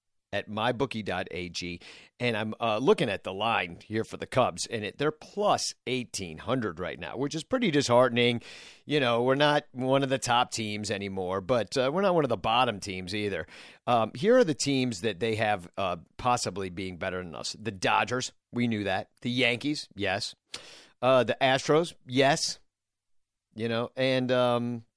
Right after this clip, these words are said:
the Braves, they're right there. Uh, the Mets they have is better than us. I mean, this is disheartening. The Phillies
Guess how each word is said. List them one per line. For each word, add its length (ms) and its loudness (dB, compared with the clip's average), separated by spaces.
the 80 0
Braves, 720 2
they're 180 4
right 240 4
there. 500 2
Uh, 440 0
the 160 -8
Mets 580 2
they 180 6
have 200 4
is 120 -4
better 280 0
than 160 0
us. 200 -2
I 80 -4
mean, 200 -2
this 180 4
is 100 -4
disheartening. 720 -4
The 120 -10
Phillies 540 2